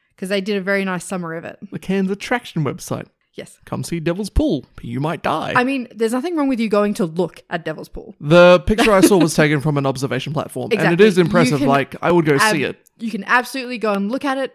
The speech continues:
Speaker 1: Do not even put a toe in it, though. <laughs> I'm
Speaker 2: Absolutely
Speaker 1: just gonna,
Speaker 2: ripped
Speaker 1: like,
Speaker 2: off.
Speaker 1: keep saying that because I don't want anyone else to go swimming here because
Speaker 2: It would be kinda like going to, um, the Grand Canyon and thinking you could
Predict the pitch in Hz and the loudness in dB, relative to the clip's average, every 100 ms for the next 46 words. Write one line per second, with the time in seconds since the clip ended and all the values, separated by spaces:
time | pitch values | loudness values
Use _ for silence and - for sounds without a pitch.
0 | _ _ 180 269 285 277 240 214 208 208 | _ _ -8 -4 -4 -4 -6 -6 -6 -8
1 | - 165 - 277 285 302 - 240 202 - | -8 -8 -4 -2 0 -2 -4 -4 -4 -4
2 | - 175 160 220 349 339 349 - 311 - | -6 -4 0 4 4 4 4 4 -2 -4
3 | _ - - - 277 - 427 427 208 190 | _ -20 -12 -4 -4 -4 -4 0 0 -2
4 | - 254 269 294 285 269 262 247 202 165 | -10 -12 -10 -10 -8 -10 -12 -10 -10 -10
5 | - 185 220 - - 180 175 170 - 165 | -10 -10 -8 -10 -8 -8 -6 -8 -10 -12
6 | - 165 165 165 160 160 170 143 143 156 | -10 -10 -8 -8 -10 -12 -8 -4 -2 0
7 | 156 - 175 214 160 139 131 135 135 143 | -2 -2 -2 -2 -2 -4 -4 -4 -4 -8
8 | - 135 127 127 - 117 107 117 131 131 | -8 -6 -4 -6 -8 -10 -10 -10 -10 -8
9 | 127 143 165 165 117 117 135 - 147 151 | -8 -8 -8 -8 -8 -10 -12 -12 -12 -10
10 | 135 131 127 131 - 135 | -10 -10 -10 -10 -12 -14